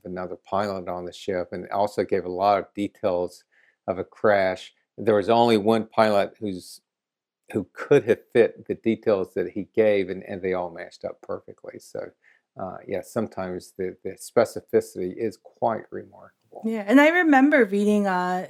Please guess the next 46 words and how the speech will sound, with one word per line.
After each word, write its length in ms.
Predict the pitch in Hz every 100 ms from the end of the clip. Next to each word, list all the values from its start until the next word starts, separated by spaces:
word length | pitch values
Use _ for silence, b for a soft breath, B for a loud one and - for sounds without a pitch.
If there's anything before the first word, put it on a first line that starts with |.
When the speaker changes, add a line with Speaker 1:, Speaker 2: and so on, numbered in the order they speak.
| -
Speaker 2:
hi-, 380 | 202 - 214 208
his 220 | - 226 190
book, 220 | 220 190
or 40 |
I 60 | 185
guess 180 | 196 196
his 100 | -
parents 380 | 214 190 196
had 200 | 185 160
written 280 | 185 208 180
Speaker 1:
Yeah, 140 | 175 170
Speaker 2:
it. 80 | b b 202
Speaker 1:
yeah. 80 |
Speaker 2:
When 140 | 233 269
he 180 | 269 285
was 200 | 262 -
two, 300 | - 320 302
I 100 | 202
think, 240 | 202 190
when 140 | 196 202
he 140 | 208
could 220 | 202 180
barely 400 | 202 214 226 208 190
say 440 | - 226 269 269
anything 540 | 202 190 185 - 185 -
in 240 | 202 190 180
real 260 | 196 190
life, 460 | 180 208 196 175 180 B B B
he 180 | - 220
would 160 | 226
have 240 | 220 208 202
these 220 | 196 180
l-, 160 | 185 180
nightmares 680 | 196 240 247 185 165 170 170
where 140 | 185
he 200 | 185 190
would 240 | 180 180 -
say, 400 | 196 180 175 170
even 220 | 208 202
though 60 | 202
he 120 | 202
couldn't 320 | - 220 202
speak 380 | - - 226 220
in 140 | 196 175
real 200 | 175 175
life, 560 | 175 220 175 190 -